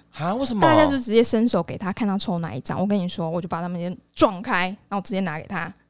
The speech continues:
Speaker 2: 然后我就拿到我那一份餐了。
Speaker 1: 可是大家点都一样，是不是？
Speaker 2: 呃，就是可能他，对，可能就是他点哪一个，然后你要伸出去跟他拿单。可是如果你是晚到的人，有些人前面可能在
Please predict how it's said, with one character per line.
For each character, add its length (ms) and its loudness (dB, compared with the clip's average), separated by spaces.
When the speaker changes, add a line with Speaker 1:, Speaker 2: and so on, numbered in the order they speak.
Speaker 2:
然 140 -2
后 80 6
我 100 6
就 100 2
拿 160 2
到 140 2
我 100 -2
那 140 -4
一 40 -4
份 200 -4
餐 260 -8
了。 220 -8
Speaker 1:
可 120 0
是 60 -2
大 100 8
家 80 6
点 160 4
都 140 2
一 80 -2
样， 180 2
是 80 -6
不 60 -8
是？ 240 -4
Speaker 2:
呃， 120 2
就 120 6
是 100 6
可 100 4
能 240 0
他， 220 -2
对， 280 2
可 120 0
能 100 4
就 100 6
是 80 6
他 160 8
点 300 2
哪 160 -2
一 100 -8
个， 200 -4
然 100 2
后 40 4
你 100 6
要 120 2
伸 180 -2
出 80 2
去 80 4
跟 140 -2
他 80 -2
拿 300 -4
单。 200 -10
可 100 4
是 100 6
如 140 8
果 100 8
你 160 0
是 180 4
晚 260 4
到 240 4
的 120 -4
人， 300 -4
有 100 2
些 80 4
人 200 6
前 120 0
面 200 0
可 80 2
能 80 -2
在 100 2